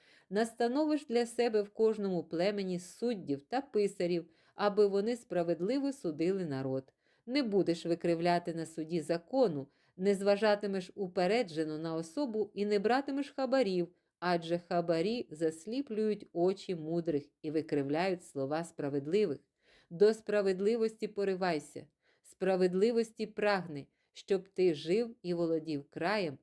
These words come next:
який Господь твій Бог дає тобі. Не насаджуй собі будь-яких священних дерев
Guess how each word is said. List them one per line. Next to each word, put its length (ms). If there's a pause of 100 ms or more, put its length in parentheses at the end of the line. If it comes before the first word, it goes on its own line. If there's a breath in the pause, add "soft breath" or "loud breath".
(120)
який 420
Господь 680
твій 240
Бог 440 (120)
дає 400
тобі. 500 (600)
Не 280
насаджуй 680
собі 420
будь-яких 640 (140)
священних 720
дерев 420